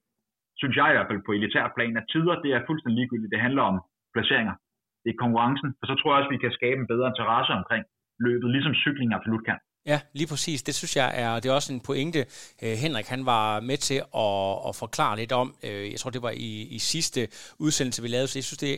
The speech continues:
Speaker 2: er et rigtig godt, øh, rigtig godt, øh, budskab at få derud. Er, er der nogle ting, øh, angående løb, noget, som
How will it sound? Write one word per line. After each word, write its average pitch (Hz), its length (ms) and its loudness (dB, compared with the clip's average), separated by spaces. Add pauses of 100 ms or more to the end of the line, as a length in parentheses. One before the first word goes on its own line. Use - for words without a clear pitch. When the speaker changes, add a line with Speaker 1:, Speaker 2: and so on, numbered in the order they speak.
Speaker 2:
er 117 40 -2
et 113 200 -6
rigtig - 240 -10
godt, 131 240 0 (160)
øh, 101 380 -6 (440)
rigtig 131 180 -8 (100)
godt, 120 160 0 (500)
øh, - 180 -14 (140)
budskab 135 480 0 (220)
at 110 60 0 (200)
få 131 120 2 (260)
derud. 170 320 0 (680)
Er, - 80 -2 (120)
er 185 120 4
der 190 80 6 (320)
nogle 131 160 0
ting, 151 260 2 (260)
øh, 110 100 -4 (100)
angående 123 360 0 (180)
løb, 131 200 4 (200)
noget, 139 180 4
som 127 140 -2